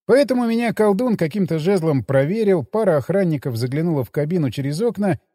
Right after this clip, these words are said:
и потом я проехал. Документов тоже никто не спрашивал.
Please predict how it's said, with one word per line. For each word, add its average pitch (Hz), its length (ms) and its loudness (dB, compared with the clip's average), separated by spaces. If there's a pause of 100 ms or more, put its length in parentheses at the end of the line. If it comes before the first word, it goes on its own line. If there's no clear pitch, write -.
(160)
и 233 100 -2
потом 190 360 2
я 170 140 0
проехал. 147 600 -6 (460)
Документов 214 640 0
тоже 170 340 2
никто 135 280 -2
не 196 120 0
спрашивал. 78 680 -8